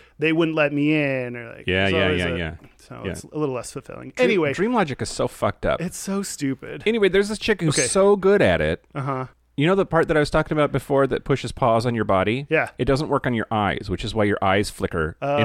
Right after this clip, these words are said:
Speaker 2: in,
Speaker 1: they,
Speaker 2: when
Speaker 1: like,
Speaker 2: you're in
Speaker 1: move
Speaker 2: rem
Speaker 1: back and
Speaker 2: sleep. They
Speaker 1: forth.
Speaker 2: move all over the place. So th-,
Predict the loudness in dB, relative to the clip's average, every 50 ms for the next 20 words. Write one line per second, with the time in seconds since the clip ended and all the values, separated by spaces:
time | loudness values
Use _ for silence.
0 | 2 2 0 0 0 0 2 2 2 2 2 2 2 2 2 2 2 2 2 2
1 | 0 0 0 0 0 0 0 0 -2 0 0 2 2 4 4 4 4 2 0 0
2 | 0 -2 -2 -2 -4 -10 -20 -20 -20 -20 -20 -20 -20 _ -6 0 2 4 4 2
3 | 2 -2 -8 _ _ _ _ _ _ -10 -10